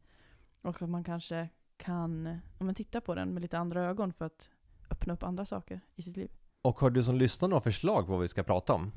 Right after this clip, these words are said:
Speaker 2: och bolla idéer och liknande, så får du jättegärna skriva. Eh, du hittar oss antingen på, på Instagram, into outdoor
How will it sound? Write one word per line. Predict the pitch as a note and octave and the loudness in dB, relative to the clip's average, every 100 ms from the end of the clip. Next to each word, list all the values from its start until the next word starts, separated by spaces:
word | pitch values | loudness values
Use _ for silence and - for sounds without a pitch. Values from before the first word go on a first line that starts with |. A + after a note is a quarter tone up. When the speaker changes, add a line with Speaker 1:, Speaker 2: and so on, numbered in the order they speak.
| - | -6
Speaker 2:
och | A2 | -2
bolla | G2+ G2+ F#2 | 4 6 6
idéer | F#2 F2 E2+ G2 | 6 4 2 0
och | G2+ | -2
liknande, | F#2+ - G2 F#2 | -4 -6 -6 -8
så | - | -2
får | C3+ | 0
du | A#2 G#2+ | 2 0
jättegärna | G2+ G2+ A2 C3 - D3+ C3 | -4 -6 -2 -2 0 0 2
skriva. | F#2+ G2 F#2+ F2 - - | 2 2 2 2 -4 -4
Eh, | A#2+ A2+ G#2+ | -2 0 2
du | B2 | 2
hittar | C3 C#3+ | 2 2
oss | D3 | 0
antingen | C#3+ A#2 C#3+ D3 | 0 0 0 0
på, | - A2 G#2 G2+ G#2 G2+ G2 G#2+ | 4 4 4 2 -2 -6 -8 0
på | G#2+ | 2
Instagram, | F2+ - A#2+ E3 D3+ C3 - | 2 -2 -4 -4 -6 -10 -4
into | A#2 A2 A#2 G#2+ | -2 0 0 2
outdoor | A2 - G2 | 2 0 -6